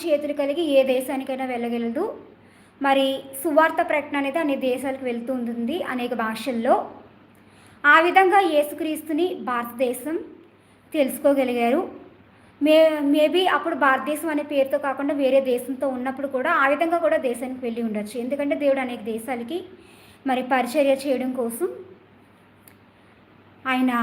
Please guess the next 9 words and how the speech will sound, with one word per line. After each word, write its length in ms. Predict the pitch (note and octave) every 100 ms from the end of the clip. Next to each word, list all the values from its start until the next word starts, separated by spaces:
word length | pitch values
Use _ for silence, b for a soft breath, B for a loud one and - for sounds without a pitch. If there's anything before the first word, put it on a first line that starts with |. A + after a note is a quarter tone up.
| A3+ -
ప్రయాణం 420 | D4+ C4+ C#4 D4 C#4+
చేయడాన్ని 520 | D4 C4 B3+ B3 E4+ E4+ C#4 - - - - - _ _ _ _ _ - C4
మనం 180 | A#3+ A#3
గమనించవచ్చు. 640 | A3+ A3+ B3 C#4 A#3+ - G#4+ C5 - - - - - - - -
కాబట్టి 380 | E4+ D#4 D#4 G4+ G#4+ C4+
ఎటు 120 | C4+ D#4+
రీతిగా 260 | F4 F4+ E4
అయినా 160 | D#4+ D4+ D#4
సరే, 180 | C#4+